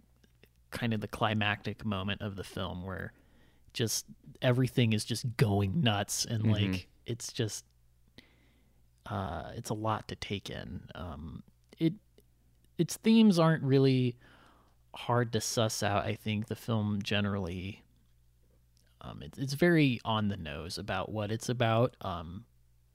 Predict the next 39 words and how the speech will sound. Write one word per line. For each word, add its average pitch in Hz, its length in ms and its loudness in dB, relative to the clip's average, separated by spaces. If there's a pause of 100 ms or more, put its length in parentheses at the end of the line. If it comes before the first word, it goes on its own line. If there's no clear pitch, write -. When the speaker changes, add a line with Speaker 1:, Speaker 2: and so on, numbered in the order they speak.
Speaker 1:
but 110 220 2
I 107 160 -8
think 127 220 -4
it's, - 180 -12 (140)
it's - 200 -14
totally 120 440 0
fine 101 420 -6
in 98 140 -2
this 101 220 -6
instance. 107 640 -6 (100)
Um, 110 260 -6
I 135 100 0
wish 175 440 2 (1400)
it, 147 260 4
uh, 156 360 4
I 165 40 2
wish - 640 0 (640)
it 160 180 -6
got 165 220 0
more 165 200 6
of 165 80 4
the 165 100 6
recognition 156 920 2
it - 120 -14
deserved. 101 560 -4 (240)
Um, 107 500 -4 (160)
Speaker 2:
Mm-hmm. 107 220 -4
Speaker 1:
I 98 140 -10
think 151 160 -4
it 139 60 -2
was 117 140 -4
completely 117 560 -4
snubbed 110 500 0 (100)
out 117 140 -2
of 110 100 -4
all 143 180 -4
the 110 120 -4
Oscars, 107 640 -6
which, - 320 -6